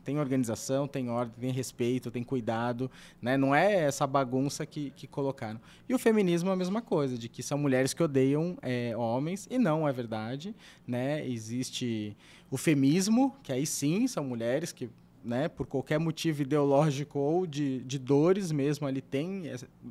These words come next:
batalha pelo, contra os homens, mas o feminismo não, ele trabalha pela igualdade. Mas quando a gente fala em igualdade, quando tem pessoas com muitos privilégios e outros com poucos privilégios, fica esse desafio,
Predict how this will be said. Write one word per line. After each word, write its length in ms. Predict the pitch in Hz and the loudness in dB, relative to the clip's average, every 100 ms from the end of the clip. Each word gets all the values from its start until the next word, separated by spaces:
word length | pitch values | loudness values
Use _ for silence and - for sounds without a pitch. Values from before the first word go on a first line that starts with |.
| - | 0
batalha 560 | 131 135 139 165 196 | 2 4 4 4 2
pelo, 480 | - 151 143 139 135 | 0 0 4 2 0
contra 380 | - 160 214 165 | 0 2 2 0
os 120 | 131 | 0
homens, 440 | 123 131 185 226 - - - - | 0 -2 -2 -6 -8 -20 -20 -4
mas 200 | 208 214 | 0 0
o 20 | |
feminismo 460 | 220 214 208 208 247 | 2 2 2 0 0
não, 160 | 208 | 0
ele 80 | 127 | -2
trabalha 340 | 135 127 135 | -4 -4 -4
pela 160 | 135 147 | -4 -8
igualdade. 560 | 147 175 196 139 113 117 - - | -4 -4 -2 -4 -6 -12 -20 -8
Mas 120 | 185 | -6
quando 180 | - 262 | 0 2
a 40 | 214 | 2
gente 200 | 180 - | 0 0
fala 240 | 147 139 | -2 0
em 80 | 135 | 0
igualdade, 540 | 139 135 117 110 107 | 2 2 0 -4 -6
quando 280 | - 143 151 | -6 -6 -6
tem 240 | - 139 | -4 -4
pessoas 440 | 127 139 - 131 123 | -4 -6 -8 -6 -8
com 200 | - 156 | -4 -4
muitos 440 | 175 175 185 170 | 0 2 2 0
privilégios 640 | - 156 143 131 110 110 113 | -4 -4 -2 -2 -2 -4 -6
e 40 | |
outros 160 | 139 139 | -8 -8
com 120 | 143 | -10
poucos 320 | 127 127 120 | -8 -8 -10
privilégios, 720 | - 120 110 123 170 165 139 - - - - | -12 -12 -6 0 0 0 -6 -12 -20 -20 -20
fica 280 | - 226 202 | -6 -6 -2
esse 140 | 196 185 | -2 -2
desafio, 540 | 170 226 - 170 131 | -4 -4 -2 -2 -2